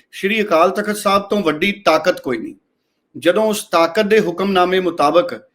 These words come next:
ਪੰਜ ਮੈਂਬਰੀ ਕਮੇਟੀ ਨੇ ਪੁਨਰ ਸੁਰਜੀਤ ਅਕਾਲੀ ਦਲ ਕਰਤਾ, ਤੇ ਫਿਰ ਇਹ ਤੁਸੀਂ ਮੰਨ ਕੇ ਚੱਲੋ ਜਿੱਦਣ ਪ੍ਰਧਾਨ ਚੁਣ ਦੇਣਾ ਉਹਨਾਂ ਨੇ ਨਵਾਂ,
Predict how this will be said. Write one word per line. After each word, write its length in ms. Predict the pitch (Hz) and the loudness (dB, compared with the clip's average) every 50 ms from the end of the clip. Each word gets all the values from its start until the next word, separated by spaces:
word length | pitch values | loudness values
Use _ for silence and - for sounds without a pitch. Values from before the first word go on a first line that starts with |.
| _ _ _ _ _ _ _ | _ _ _ _ _ _ _
ਪੰਜ 220 | - 160 170 196 214 | 0 0 0 2 2
ਮੈਂਬਰੀ 340 | 208 208 196 202 190 214 208 | 2 2 0 2 -2 -4 -4
ਕਮੇਟੀ 520 | 208 196 165 156 160 160 160 196 208 208 | -4 -2 0 0 0 0 0 -4 -2 0
ਨੇ 280 | 190 175 160 131 - - _ _ _ _ _ _ _ _ _ _ _ _ _ | 2 2 2 0 -2 -8 _ _ _ _ _ _ _ _ _ _ _ _ _
ਪੁਨਰ 280 | 269 214 247 262 254 | -2 4 6 6 6
ਸੁਰਜੀਤ 500 | 247 - - 214 190 170 190 208 208 208 | 6 4 0 -4 -4 -2 -2 -2 0 0
ਅਕਾਲੀ 320 | 202 - 185 180 180 196 196 | 0 2 2 2 2 2 0
ਦਲ 200 | 190 202 196 202 | 0 0 0 0
ਕਰਤਾ, 720 | 196 - - 220 220 - - - 156 131 110 - - _ _ _ _ _ _ _ _ _ _ _ _ _ _ - | -4 2 4 4 4 4 0 -2 -2 -4 -4 -6 -12 _ _ _ _ _ _ _ _ _ _ _ _ _ _ -4
ਤੇ 60 | 220 | -2
ਫਿਰ 300 | 202 208 - 190 208 226 | -2 -2 0 0 0 0
ਇਹ 80 | 233 240 | 0 -2
ਤੁਸੀਂ 220 | 202 214 202 226 220 | -2 -4 -4 -4 0
ਮੰਨ 220 | 202 180 175 190 | 2 2 2 2
ਕੇ 140 | 185 - 208 | 0 -2 -2
ਚੱਲੋ 300 | - 185 175 185 202 202 | 0 2 0 2 2 0
ਜਿੱਦਣ 380 | 190 170 170 170 202 202 185 165 170 - _ _ _ _ _ _ _ _ _ _ _ _ _ _ _ | -2 -2 -2 0 0 0 0 -2 -4 -8 _ _ _ _ _ _ _ _ _ _ _ _ _ _ _
ਪ੍ਰਧਾਨ 460 | 208 196 175 180 151 139 156 180 202 | -4 0 2 2 2 4 2 2 0
ਚੁਣ 340 | 196 196 - - 208 208 220 | -2 -4 -4 -4 -2 -2 2
ਦੇਣਾ 240 | 202 214 214 208 202 | 2 2 2 2 2
ਉਹਨਾਂ 200 | 190 190 196 196 | 0 0 0 0
ਨੇ 100 | 196 196 | 0 0
ਨਵਾਂ, 420 | 185 160 147 160 175 170 147 110 | 0 0 2 2 4 2 2 0